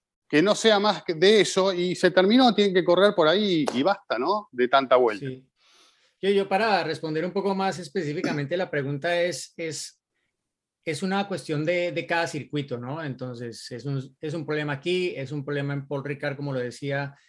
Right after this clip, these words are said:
Speaker 2: eh, Chris, y es un problema en algunas curvas específicas de algunos circuitos. ¿Por qué nace esto? Porque muchos de los circuitos donde corre la Fórmula uno son circuitos donde corren también las motos, y las motos
Speaker 1: Exacto.
Speaker 2: prefieren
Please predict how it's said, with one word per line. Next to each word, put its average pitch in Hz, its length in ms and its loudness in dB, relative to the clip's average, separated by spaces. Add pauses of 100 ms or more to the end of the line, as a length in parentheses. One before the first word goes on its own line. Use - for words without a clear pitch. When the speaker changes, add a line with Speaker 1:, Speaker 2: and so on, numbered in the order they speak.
(260)
Speaker 2:
eh, 135 160 -8
Chris, 180 600 -2
y 151 240 -4
es 139 120 -4
un 165 80 -8
problema 165 300 -4
en 170 100 -6
algunas 156 460 -4
curvas 170 400 -4
específicas 147 600 -6
de 156 60 -4
algunos 139 320 -6
circuitos. 135 640 -8 (500)
¿Por 175 220 -2
qué 202 160 0
nace 214 320 0
esto? 127 480 -4
Porque 160 300 -4
muchos 156 260 -4
de 185 80 -6
los 175 140 -4
circuitos 143 360 -8
donde 160 300 -6
corre 156 380 -4
la 175 120 -4
Fórmula 147 340 -4
uno 151 420 -6
son 151 240 -8
circuitos 165 380 -8
donde 156 260 -8
corren 143 260 -6
también 135 320 -6
las 139 160 -6
motos, - 460 -10
y 143 100 -6
las 135 180 -2
motos 139 260 -2
Speaker 1:
Exacto. 147 260 8
Speaker 2:
prefieren 151 600 -4